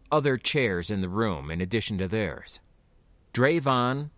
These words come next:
leaned across the table through Skigo Bax's hovering report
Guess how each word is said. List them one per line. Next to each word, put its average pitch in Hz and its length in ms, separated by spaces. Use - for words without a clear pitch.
leaned 123 440
across 139 460
the 139 100
table 113 560
through 92 340
Skigo 110 560
Bax's 104 540
hovering 95 560
report 131 520